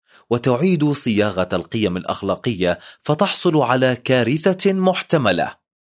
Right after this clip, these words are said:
وهذه هي نوعية الشباب الذين نراهم في جيلنا. والآن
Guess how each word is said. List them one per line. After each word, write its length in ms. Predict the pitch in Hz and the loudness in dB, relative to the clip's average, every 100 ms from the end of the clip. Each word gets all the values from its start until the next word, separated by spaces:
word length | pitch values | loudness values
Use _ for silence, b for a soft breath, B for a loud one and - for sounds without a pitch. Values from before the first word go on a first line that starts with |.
| _ _ _ - | _ _ _ -6
وهذه 680 | 85 87 104 92 85 90 117 | -2 0 0 -2 -6 -6 -2
هي 220 | 95 82 | -2 -2
نوعية 440 | 87 85 127 117 95 | -4 -4 -2 -2 -2
الشباب 600 | 95 - 90 107 143 143 B B - | -2 -2 0 2 2 -2 B B -6
الذين 540 | 98 95 98 104 92 90 | -4 -2 0 0 0 0
نراهم 460 | 90 95 - 95 | 2 2 0 -6
في 160 | - 95 | -4 -4
جيلنا. 500 | 87 104 95 76 - - _ _ _ _ _ _ _ | -2 -2 -2 -4 -10 -18 _ _ _ _ _ _ _
والآن 640 | 107 110 123 127 123 120 | -2 0 0 0 0 -4